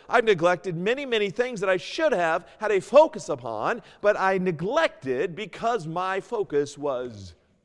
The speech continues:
misaligned." I went to Egypt for help. In the year seven twenty-five B C, Shalmaneser besieged Samaria,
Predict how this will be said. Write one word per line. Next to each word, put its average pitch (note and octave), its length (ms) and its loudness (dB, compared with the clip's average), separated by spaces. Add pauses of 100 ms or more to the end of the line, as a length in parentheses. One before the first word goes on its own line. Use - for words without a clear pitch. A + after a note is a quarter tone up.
(160)
misaligned." G#2+ 800 -10
I A#2 120 -6
went A2+ 180 -10
to - 80 -14
Egypt A#2+ 340 -10
for G#2 120 -16
help. B2 280 -18 (1400)
In D3+ 60 -8
the F3+ 60 0
year A3 120 6
seven G3 300 0
twenty-five E3 640 -4
B C#3+ 160 -2
C, D#3 300 -2
Shalmaneser D#3+ 880 0
besieged E3 520 -6
Samaria, E3+ 640 -2